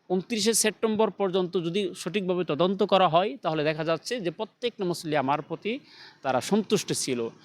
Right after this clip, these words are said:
এবং কি আঠাশে সেপ্টেম্বর দেখেন, আহ, সাতই সেপ্টেম্বর আমাকে সভাপতি বিদায় ঘোষণা করার পর, মুসল্লিদেরকে জানানোর পর তারা এটা বলল যে, ঠিক আছে, উনি যখন জুমার দিনকে বলবে, তো আমরা এটার প্রতিবাদ করব যে কিসের কারণে হুজুরকে বিদায় করা হচ্ছে।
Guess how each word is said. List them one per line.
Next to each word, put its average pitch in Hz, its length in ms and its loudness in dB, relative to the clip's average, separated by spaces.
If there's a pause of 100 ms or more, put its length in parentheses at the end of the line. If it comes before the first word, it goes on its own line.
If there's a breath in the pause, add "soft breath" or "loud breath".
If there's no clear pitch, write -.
(120)
এবং 196 320 2
কি 202 100 4
আঠাশে 180 460 0
সেপ্টেম্বর 175 520 -4
দেখেন, 165 320 -4 (460 loud breath)
আহ, 127 260 0
সাতই 147 300 -4
সেপ্টেম্বর 139 460 -2
আমাকে 131 480 -2 (160)
সভাপতি 139 460 -2
বিদায় 131 280 -2
ঘোষণা 127 260 -6
করার 131 180 -6
পর, 127 200 -4 (100)
মুসল্লিদেরকে 131 540 -6
জানানোর 139 360 0
পর 127 160 -4
তারা 135 180 -2
এটা 135 180 0
বলল 147 260 -2
যে, 127 180 -8 (180)
ঠিক 190 140 -4
আছে, 180 280 -4 (280)
উনি 135 180 -4
যখন 156 460 -2
জুমার 147 260 2
দিনকে 139 200 -2
বলবে, 135 360 0 (280 loud breath)
তো 131 80 -8
আমরা 131 240 -2
এটার 120 200 -6
প্রতিবাদ 139 420 -6
করব 165 280 0
যে 135 160 -2
কিসের 185 400 0
কারণে 160 360 0
হুজুরকে 123 380 -4
বিদায় 120 240 -4
করা 120 180 -4
হচ্ছে। 117 380 0